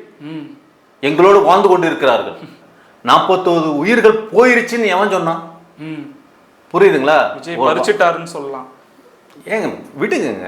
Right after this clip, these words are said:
Speaker 2: வே-, வே-, இது வே-, க-, அப்புறம் வே-, இது சரி,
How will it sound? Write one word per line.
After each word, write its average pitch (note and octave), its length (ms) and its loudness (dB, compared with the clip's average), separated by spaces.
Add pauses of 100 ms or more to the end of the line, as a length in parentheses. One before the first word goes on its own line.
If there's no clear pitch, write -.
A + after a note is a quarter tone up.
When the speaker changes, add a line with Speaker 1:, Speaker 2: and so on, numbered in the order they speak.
(120)
Speaker 2:
வே-, G2 240 -4
வே-, A2 180 0
இது F#3 180 0
வே-, G#2+ 260 -2
க-, G2 120 -6 (140)
அப்புறம் A2 360 -8
வே-, G#2+ 120 -10 (120)
இது A2 180 -8 (420)
சரி, D3 240 -4